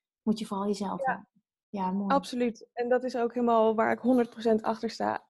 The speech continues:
Speaker 2: Het klinkt altijd heel hard, maar een ander kan jou niet gelukkig maken.
Speaker 1: Helemaal.
Speaker 2: moet zorgen dat je zelf gelukkig bent. En dan, eh, kan iemand alleen maar je leven verrijken. Maar
Speaker 1: Juist.
Speaker 2: als jouw geluk van een ander afhangt, ja, dan komt Choose Happiness ook weer.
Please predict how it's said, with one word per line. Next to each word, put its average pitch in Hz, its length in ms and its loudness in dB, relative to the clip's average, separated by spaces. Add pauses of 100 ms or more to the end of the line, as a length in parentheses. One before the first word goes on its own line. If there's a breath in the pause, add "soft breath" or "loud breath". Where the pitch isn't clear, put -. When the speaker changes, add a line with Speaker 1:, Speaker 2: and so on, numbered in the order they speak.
(200)
Speaker 2:
Het 226 200 -10
klinkt 254 240 0
altijd 240 200 2
heel 220 220 2
hard, 226 260 0
maar 220 140 2
een 214 120 2
ander 240 320 0
kan 240 180 -2
jou 214 200 2
niet 214 180 0
gelukkig 220 400 -4
maken. 190 400 -12 (280)
Speaker 1:
Helemaal. 226 260 4
Speaker 2:
moet 233 140 0
zorgen 233 320 0
dat 208 120 -6
je - 140 -20
zelf 233 240 2
gelukkig 202 440 4
bent. 196 400 -4
En 196 160 -2
dan, 208 420 4 (400)
eh, 185 180 -2 (100)
kan 214 180 2
iemand 220 300 4
alleen 208 320 0
maar 196 420 -4
je 196 160 -2
leven 196 280 0
verrijken. 185 640 -2 (300)
Maar 208 120 -20
Speaker 1:
Juist. 196 140 -2
Speaker 2:
als 202 80 -2
jouw 214 180 2
geluk 214 340 0
van 208 140 -4
een 202 100 -2
ander 220 240 2
afhangt, 185 480 -6
ja, 196 120 -8
dan 185 200 -6
komt 196 260 -8
Choose 208 240 0
Happiness 190 400 -6
ook 170 120 -10
weer. 175 260 -8